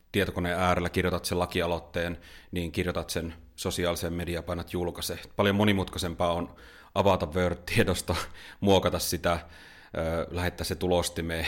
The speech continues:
ja sitten paperia viedä kansliaan. Se on, niinku, prosessina ja teknologisesti monimutkaisempi kuin se, että sä teet sen yhden päivityksen. Että just niin kuin mainitsit esimerkkinä vaikka Harkimon, niin hänhän on hyvin, niinku, tavallaan vanhemman sukupolven edustajana verrattuna vaikka minuun. Ja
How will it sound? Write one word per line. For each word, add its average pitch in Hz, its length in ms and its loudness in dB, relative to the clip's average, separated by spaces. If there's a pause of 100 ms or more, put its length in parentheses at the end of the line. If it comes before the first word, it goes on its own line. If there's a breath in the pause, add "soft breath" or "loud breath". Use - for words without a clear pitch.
ja 82 100 -2
sitten - 280 -4
paperia 82 460 -2
viedä 82 160 -4
kansliaan. 85 560 -2
Se 90 80 -2
on, 85 100 0
niinku, 82 160 -4
prosessina 87 760 0
ja 90 180 2
teknologisesti 82 800 -4
monimutkaisempi 87 760 0
kuin - 160 -12
se, 85 100 -2
että - 140 -6
sä 82 80 -4
teet 80 160 -4
sen 85 160 -4
yhden 82 260 -6
päivityksen. 78 600 -6 (400 loud breath)
Että 92 320 0
just 101 200 0
niin 107 100 0
kuin 101 100 0
mainitsit 101 380 0
esimerkkinä 92 540 0
vaikka 95 220 -4
Harkimon, 90 540 0 (280 loud breath)
niin 90 120 -2
hänhän 92 280 0
on 92 120 2
hyvin, 101 260 4
niinku, 85 320 -2 (340)
tavallaan 87 280 -2
vanhemman 87 420 0 (320)
sukupolven 90 600 -2
edustajana 82 480 -4
verrattuna 85 380 -6
vaikka 80 200 -8
minuun. 104 420 0 (480 loud breath)
Ja 87 400 4